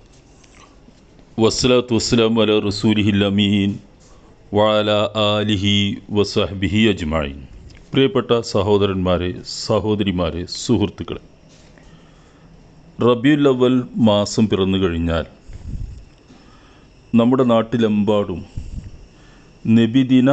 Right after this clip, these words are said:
ആഘോഷ പരിപാടികൾ തുടങ്ങുകയായി. പഴയ കാലത്ത്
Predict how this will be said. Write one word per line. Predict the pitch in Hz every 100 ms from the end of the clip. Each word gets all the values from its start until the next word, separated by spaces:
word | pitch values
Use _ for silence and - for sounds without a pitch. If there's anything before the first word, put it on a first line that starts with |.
| 151 - 113 107
ആഘോഷ | 107 - 120 107 - 110
പരിപാടികൾ | 98 98 101 101 98 104 98
തുടങ്ങുകയായി. | 87 87 87 82 78 67 - - - - - - - _ _ - _ - - - - _ _ _
പഴയ | - 110 120 117
കാലത്ത് | 113 107 107 -